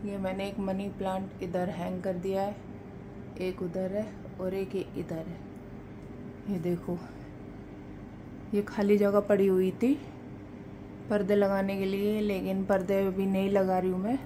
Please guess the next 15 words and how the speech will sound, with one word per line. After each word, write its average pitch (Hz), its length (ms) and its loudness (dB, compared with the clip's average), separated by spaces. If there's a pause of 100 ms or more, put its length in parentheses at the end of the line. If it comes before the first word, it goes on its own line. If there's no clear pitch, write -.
(120)
बाद 185 200 2
में 196 120 0
लगाऊंगी। 185 400 2 (920)
तब 196 180 0
तक 208 120 4
मैंने 196 300 2
ये 196 100 -2
देखो 185 280 2
यहाँ 180 280 2
से 190 140 0
ये 190 280 2 (440)
लगा 180 320 0
दिया 180 260 2
है 180 60 0
सारा। 190 380 -2